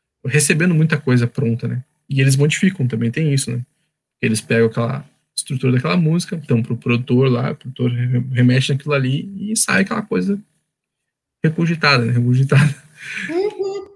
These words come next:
Speaker 1: E essas, ah, essas pessoas de hoje em dia,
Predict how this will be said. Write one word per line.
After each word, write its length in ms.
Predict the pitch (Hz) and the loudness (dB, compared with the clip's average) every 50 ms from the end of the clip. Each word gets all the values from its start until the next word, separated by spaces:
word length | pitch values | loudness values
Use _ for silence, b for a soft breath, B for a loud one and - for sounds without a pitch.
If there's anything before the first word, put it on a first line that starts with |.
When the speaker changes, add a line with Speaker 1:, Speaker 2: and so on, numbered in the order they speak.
| - - 143 | -6 -2 0
Speaker 1:
E 540 | 143 143 151 147 147 147 147 151 147 131 123 - - _ _ _ _ _ _ _ _ _ _ _ _ _ _ _ _ _ _ _ _ _ _ | 0 2 2 2 2 2 2 2 2 0 -2 -6 -12 _ _ _ _ _ _ _ _ _ _ _ _ _ _ _ _ _ _ _ _ _ _
essas, 380 | - 127 123 131 160 156 143 139 - | 2 4 4 4 4 2 0 -2 -2
ah, 300 | - 131 120 113 110 110 - - - | 0 0 0 2 0 -2 -6 -6 -2
essas 260 | 139 135 - - - | 0 0 0 0 -2
pessoas 320 | - 190 - - - 139 139 | -2 0 0 0 2 2 2
de 80 | 135 | 2
hoje 160 | 131 120 117 | 2 2 2
em 60 | 110 107 | 2 2
dia, 340 | 110 123 143 147 135 123 | 2 2 2 2 0 -2